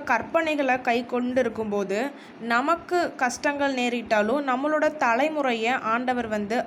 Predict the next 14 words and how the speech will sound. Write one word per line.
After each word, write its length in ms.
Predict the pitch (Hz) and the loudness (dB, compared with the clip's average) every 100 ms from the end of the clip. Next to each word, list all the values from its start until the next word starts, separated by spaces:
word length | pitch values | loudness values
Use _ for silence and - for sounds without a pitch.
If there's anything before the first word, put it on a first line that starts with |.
| - | -2
ஆயிரம் 560 | 208 214 277 302 294 | 2 4 4 2 0
தலைமுறை 460 | 262 254 277 277 269 | 0 0 0 0 -2
மட்டும் 320 | 240 233 285 | -2 -2 -2
இல-, 160 | 247 226 | -2 -2
இரக்கம் 380 | 233 254 262 269 | 0 -2 -2 -2
செய்கிறவரா 540 | 240 214 214 208 208 | -2 0 0 2 2
இருக்காரு. 360 | 196 185 190 254 | 0 0 0 0
கண்டிப்பா 500 | 247 220 240 262 285 214 | -2 -4 -4 -2 0 2
ஆசீர்வாதமா 580 | 220 262 240 226 226 247 | 0 -2 0 0 0 0
வச்சு 260 | 233 208 262 | -2 -2 -2
வழி 180 | 208 185 | 0 -2
நடத்துவார். 460 | 180 175 185 175 - - - - - - | -4 -4 -4 -4 -6 -20 -20 -20 -14 -4
இயேசு 420 | 262 311 359 392 | 2 2 2 -2
கிறிஸ்து 500 | 339 311 - 262 | -4 -4 0 2